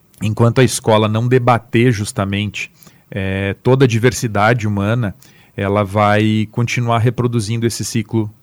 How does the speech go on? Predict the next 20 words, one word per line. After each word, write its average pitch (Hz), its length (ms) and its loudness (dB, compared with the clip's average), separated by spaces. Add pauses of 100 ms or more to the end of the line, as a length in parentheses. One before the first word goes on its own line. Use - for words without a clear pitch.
(140)
vicioso. 101 640 0 (640)
E 107 200 2
aí 117 180 4
o 127 60 4
mais 127 300 2
grave, 117 440 4
ao 107 100 2
meu 113 220 2
ver, 110 300 2
ni-, 107 200 -4
nesse 113 320 -4
sentido, 110 560 -4
nessa 104 560 -4
impossibilidade 113 880 0
do 117 80 -8
sujeito 107 580 -2 (640)
exercer 110 640 2
a 131 40 2
sua 117 280 2
subjetividade, 104 920 -2